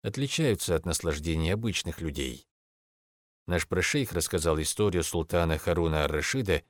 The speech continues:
и его брата Бахлюля. У Харуна была проблема, которую никто не мог разрешить. Когда Бахлюль давал ему фетву, вынесение вердикта,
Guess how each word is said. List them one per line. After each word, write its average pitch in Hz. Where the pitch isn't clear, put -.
и 156
его 104
брата 82
Бахлюля. 82
У 113
Харуна 135
была 113
проблема, 127
которую 78
никто 76
не 113
мог 87
разрешить. 82
Когда 80
Бахлюль 98
давал 92
ему 95
фетву, 123
вынесение 85
вердикта, 82